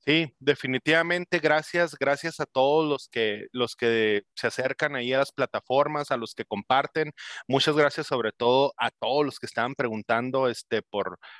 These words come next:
por esto, este, que regresáramos. Este, aquí estamos de, de regreso y, y espero que más fuertes.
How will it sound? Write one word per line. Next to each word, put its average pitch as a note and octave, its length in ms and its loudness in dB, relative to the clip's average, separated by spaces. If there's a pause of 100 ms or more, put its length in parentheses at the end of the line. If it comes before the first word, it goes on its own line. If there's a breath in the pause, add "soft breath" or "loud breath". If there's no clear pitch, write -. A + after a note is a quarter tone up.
por A2 180 4
esto, C#3+ 460 0
este, A2+ 320 -4
que A2 100 -4
regresáramos. C3 920 -2
Este, A2 360 -2
aquí C3 220 0
estamos C#3+ 460 -2
de, A#2 240 2
de G#2 100 -2
regreso C3 560 0 (260 loud breath)
y, A2+ 340 -2
y A2+ 40 4
espero A#2+ 420 0
que A#2+ 120 -4
más A#2 280 -2
fuertes. D3 640 -2